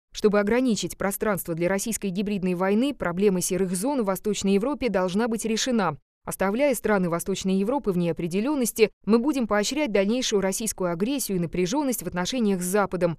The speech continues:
Грузии, Украине и Молдове, а также западно-балканским странам следует дать чёткую перспективу членства в нато и Е С. Их присоединение должно основываться исключительно на выполнении критериев членства,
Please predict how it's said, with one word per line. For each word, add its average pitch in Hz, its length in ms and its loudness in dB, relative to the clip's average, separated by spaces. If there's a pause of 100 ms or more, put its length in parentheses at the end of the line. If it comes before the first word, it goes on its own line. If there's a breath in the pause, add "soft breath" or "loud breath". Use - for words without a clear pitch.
(140)
Грузии, 202 360 0
Украине 196 480 2
и - 20 0
Молдове, 180 500 0
а 165 80 -2
также 190 240 0
западно-балканским 185 960 0
странам 185 460 0 (160)
следует 233 400 -2
дать 240 180 4
чёткую 254 380 -4
перспективу 214 560 -4
членства 208 480 -4
в 170 80 -4
нато 226 260 -2
и 208 140 -6
Е 202 340 -2
С. - 120 -4 (120)
Их 269 140 -4
присоединение 226 720 0
должно 180 360 0
основываться 185 600 -2
исключительно 190 640 -4
на 165 140 -2
выполнении 180 560 0
критериев 185 540 -4
членства, 175 560 -2